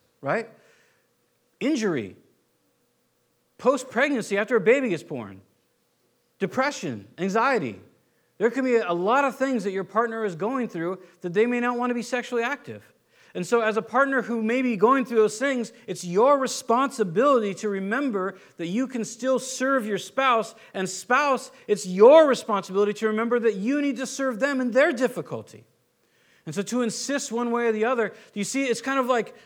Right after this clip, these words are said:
both sides have responsibility there. And both sides can sin. I'm not saying if you're injured, it's a sin. I'm saying that both sides, if you're just withholding 'cause you just wanna withhold,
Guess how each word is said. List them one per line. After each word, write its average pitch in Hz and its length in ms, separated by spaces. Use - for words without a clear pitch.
both 220 640
sides 214 540
have 196 260
responsibility 180 720
there. 101 320
And 160 220
both 240 300
sides 233 440
can 180 240
sin. 196 640
I'm 170 80
not 185 120
saying 185 200
if 185 120
you're 175 140
injured, 175 360
it's 175 160
a 170 60
sin. 160 340
I'm 165 60
saying 196 180
that 147 180
both 214 240
sides, 226 360
if 156 140
you're 214 140
just 254 180
withholding 202 480
'cause 160 160
you 185 100
just 208 160
wanna 185 200
withhold, 180 640